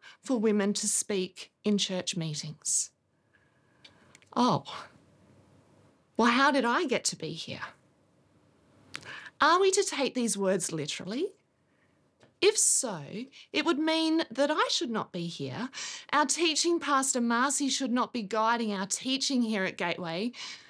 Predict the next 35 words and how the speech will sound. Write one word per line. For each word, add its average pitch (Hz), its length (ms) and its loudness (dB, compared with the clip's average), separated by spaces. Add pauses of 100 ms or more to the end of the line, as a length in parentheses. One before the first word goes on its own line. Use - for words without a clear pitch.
(280)
But 208 580 0 (600)
prayerful 370 480 2
interpretation 262 960 2
of 196 120 -4
the 214 100 0
Bible 190 540 -2
over 190 280 0
the 190 120 -2
years, 160 600 -2 (340)
for - 180 0
different 294 560 0
contexts 285 720 0
and 262 160 4
times 262 500 0
in 240 140 2
history, 185 640 -2 (440)
have 254 160 0
shown 277 480 4
us 165 260 -4
that 254 160 -2
we 277 120 0
should 269 260 -2
be 254 140 0
more 254 440 2
nuanced 226 1040 0
and 214 240 0
careful 233 720 -2
in 196 220 0
the 190 80 2
way 185 260 -2
that 185 160 -2
we 185 100 2
interpret 180 560 -2
the 180 80 -2
scriptures. - 720 -2